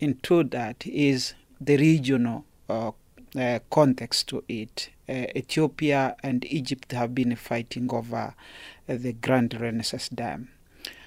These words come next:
Uh, Sudan, eh, have, uh, problems there with, with Ethiopia on the, on the same dam. And yet, we know that the United States is arming Egypt to the teeth, uh, about hundred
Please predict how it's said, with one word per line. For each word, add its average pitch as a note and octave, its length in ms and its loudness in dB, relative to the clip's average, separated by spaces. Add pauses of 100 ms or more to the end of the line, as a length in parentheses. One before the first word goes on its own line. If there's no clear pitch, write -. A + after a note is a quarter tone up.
(160)
Uh, B2+ 480 0
Sudan, C3+ 720 6 (260)
eh, B2 200 0
have, B2 320 -2
uh, A#2+ 160 -6
problems B2 600 6
there A2+ 240 -2
with, A2+ 540 -8
with C3 240 0
Ethiopia B2+ 520 0
on A#2+ 100 0
the, A#2 120 -4
on A#2 280 0
the A2 60 -8
same A#2+ 300 0
dam. A2+ 360 -6 (800)
And C3+ 200 2
yet, C3+ 680 6
we C3 260 -2
know C#3+ 280 6
that C3+ 280 -4
the C3 80 4
United B2 560 0
States - 560 -2 (140)
is A#2+ 320 -2 (160)
arming B2+ 560 4
Egypt C3+ 400 0
to B2+ 80 -4
the A#2+ 260 -8
teeth, - 480 -6 (220)
uh, A#2 340 0
about A#2+ 380 0
hundred B2+ 340 2